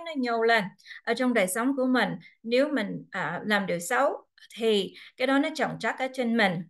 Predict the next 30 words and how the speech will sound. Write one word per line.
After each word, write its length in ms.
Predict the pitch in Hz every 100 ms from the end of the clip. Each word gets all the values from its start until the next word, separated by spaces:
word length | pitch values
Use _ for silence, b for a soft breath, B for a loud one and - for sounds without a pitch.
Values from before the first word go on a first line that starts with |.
| _ -
thì 320 | 247 208 180 190
giống 140 | 226
như 120 | 277
là 160 | 262 202
cái 140 | 233 262
một, 540 | 254 - 208 185 - _
một 140 | 190 175
ngọn 220 | - 175
núi. 200 | 208 247 277 - B B B B
Nhưng 220 | 247 311
mà 200 | 285 220 -
ít 100 | -
khi 180 | - 330
nào 240 | 277 214 185
chúng 180 | 277 320
ta 140 | 262
suy 200 | 247 277
nghĩ 400 | 262 214 208 285 -
về 140 | 196
những 240 | 190 185
cái 140 | 214 285 220
vực 120 | -
sâu 240 | - 240 220
thẳm 260 | - - 214
ở 60 | 254
trong 200 | 247 220
đời 120 | 190
sống 200 | 175 214 254
của 100 | 233
mình, 200 | 240 208